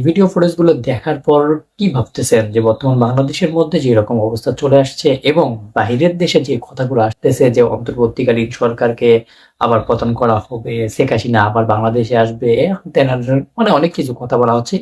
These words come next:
এই সমস্ত শুনে এবং বর্তমান বাংলাদেশের পরিস্থিতি দেখে কি মনে হচ্ছে যে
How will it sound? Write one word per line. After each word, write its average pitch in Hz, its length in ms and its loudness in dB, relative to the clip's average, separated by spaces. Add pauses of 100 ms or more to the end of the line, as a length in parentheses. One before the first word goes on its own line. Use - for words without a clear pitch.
এই 139 160 -4
সমস্ত 190 300 -2 (140)
শুনে 156 220 4 (480)
এবং 170 120 2 (120)
বর্তমান 131 340 0
বাংলাদেশের 120 360 0 (140)
পরিস্থিতি 165 380 0 (180)
দেখে 113 220 0 (160)
কি 226 80 2 (100)
মনে 117 180 2
হচ্ছে 107 240 -2 (460)
যে 131 60 2